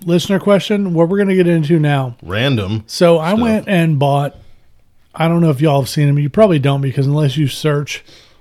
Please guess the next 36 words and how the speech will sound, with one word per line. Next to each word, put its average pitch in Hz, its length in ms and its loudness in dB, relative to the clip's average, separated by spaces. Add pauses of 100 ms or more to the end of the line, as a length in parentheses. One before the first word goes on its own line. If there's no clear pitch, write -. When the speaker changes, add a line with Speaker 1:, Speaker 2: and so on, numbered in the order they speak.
(240)
Speaker 1:
podcasts, 139 580 -2
stuff 139 240 -2
like 135 160 0
that 147 160 0
on 135 140 0
your 131 200 0
social 143 360 -2
media, 147 440 2 (520)
pod 160 280 0
decks 151 360 -2
are 156 80 0
not 151 200 -2
really 151 220 0
gonna 139 180 -2
come 151 160 -2
to 139 60 0
you. 127 180 -4 (920)
What 170 180 0
these 190 200 2
are, 156 180 4
are 143 40 2
decks 160 280 0
of 180 80 -4
cards 139 480 0 (420)
with 143 220 0
random 143 480 0
questions 135 640 0 (760)
that 165 100 -2
you 165 160 2
can 156 140 0
kinda 170 340 0
introduce 170 720 0
into 156 260 0
your 147 160 2
library 131 720 0
to 123 600 -4